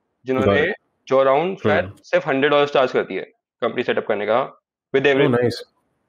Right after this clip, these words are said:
Speaker 2: हम्म।
Speaker 1: ट्रांसफर वाइज में भी हेल्प करती है, सब
Speaker 2: हम्म।
Speaker 1: चीज़ों में हेल्प करती है। बहुत, मतलब बहुत चीप था। तो
Speaker 2: हम्म।
Speaker 1: यूके में उन्होंने, उनसे, उनके through मैंने सेटअप करी हंड्रेड डॉलर्स के through।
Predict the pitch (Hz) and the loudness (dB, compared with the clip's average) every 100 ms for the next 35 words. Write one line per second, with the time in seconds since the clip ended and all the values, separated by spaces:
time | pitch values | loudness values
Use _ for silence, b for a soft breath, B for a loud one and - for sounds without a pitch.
0 | _ 139 110 101 135 131 123 131 131 123 | _ 0 2 2 2 2 0 0 2 2
1 | 127 120 - 110 98 92 139 135 120 156 | 0 -2 -4 -4 -4 -2 -4 -4 -6 -8
2 | 147 143 147 160 165 165 139 160 131 - | -6 0 0 2 0 2 0 0 -4 -2
3 | 98 - _ _ _ _ _ _ _ _ | -4 -4 _ _ _ _ _ _ _ _
4 | - 135 127 123 - _ - _ _ _ | -2 0 2 0 -4 _ -20 _ _ _
5 | _ _ 104 98 127 147 151 147 147 147 | _ _ -14 -8 -2 0 2 2 0 -2
6 | 127 147 147 131 139 147 147 147 131 139 | -4 -6 -4 -2 -2 -2 -2 -2 -4 -4
7 | 190 175 151 147 143 135 147 143 | -2 -2 -2 0 -2 -2 -6 -6